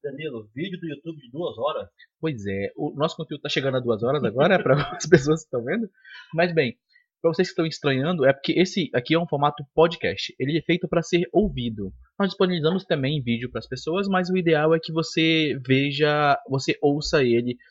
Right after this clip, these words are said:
Speaker 2: num seu agregador de podcast favorito, ou você use o YouTube Music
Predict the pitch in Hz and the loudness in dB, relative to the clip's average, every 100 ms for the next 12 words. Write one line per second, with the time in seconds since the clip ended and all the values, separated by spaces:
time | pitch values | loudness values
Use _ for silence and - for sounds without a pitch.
0 | - 131 127 120 - 117 110 107 104 160 | -6 -2 -2 -2 0 2 2 4 2 2
1 | 160 143 - 120 123 120 120 160 214 - | 2 2 2 2 2 2 2 0 0 0
2 | 151 214 - 165 143 143 147 143 135 - | 0 0 -2 -2 -2 -2 -4 -4 -6 -6
3 | 120 120 117 123 180 151 135 | -6 -6 -6 -6 -6 -8 -12